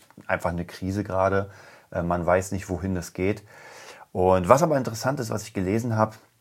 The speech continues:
über zwei Dinge, und zwar Ticketverk-, also erstmal allgemein Ticketverkäufe sind im Moment sehr schwierig. Die Ticketbranche oder Eventim, glaub ich, hat gesagt, dass das sehr, sehr schwierig ist. Aber auf der anderen Seite, äh, gibt es Konzerte. Ich weiß nicht, ob die ausverkauft sind oder nicht. Auf jeden Fall sind die aber trotzdem gut verkauft,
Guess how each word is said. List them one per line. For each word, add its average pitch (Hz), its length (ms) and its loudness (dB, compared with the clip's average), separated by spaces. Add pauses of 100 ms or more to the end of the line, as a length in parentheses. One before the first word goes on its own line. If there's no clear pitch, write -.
(640)
über 98 200 2
zwei 92 280 4
Dinge, 101 260 2
und 95 100 0
zwar 90 240 2
Ticketverk-, - 540 -4
also 104 160 6
erstmal 95 300 6
allgemein 98 360 6
Ticketverkäufe 101 640 -4
sind 95 120 -2
im 92 40 0
Moment 92 180 0
sehr 85 140 2
schwierig. 117 640 -2
Die 85 100 -6
Ticketbranche 92 760 -4 (340)
oder 95 160 2
Eventim, 92 420 0
glaub 92 140 4
ich, 87 80 -6
hat 92 80 -4
gesagt, - 280 0
dass 85 140 -4
das - 220 -8
sehr, 104 240 -10
sehr 95 120 -6
schwierig 110 220 -4
ist. 113 120 -4
Aber 98 180 4
auf 92 100 0
der 87 140 0
anderen 104 220 0
Seite, 98 360 2 (480)
äh, 92 80 -4
gibt - 240 -2
es - 120 -8
Konzerte. 95 580 2
Ich - 140 -8
weiß 110 200 4
nicht, 120 140 -6
ob 117 100 -6
die - 100 -6
ausverkauft 110 540 -4
sind 98 160 -6
oder 90 100 -4
nicht. 107 200 -6
Auf - 80 -6
jeden 95 120 0
Fall 92 140 4
sind 87 120 -2
die 95 40 6
aber 90 140 4
trotzdem 92 320 -6
gut 95 180 -6
verkauft, - 920 0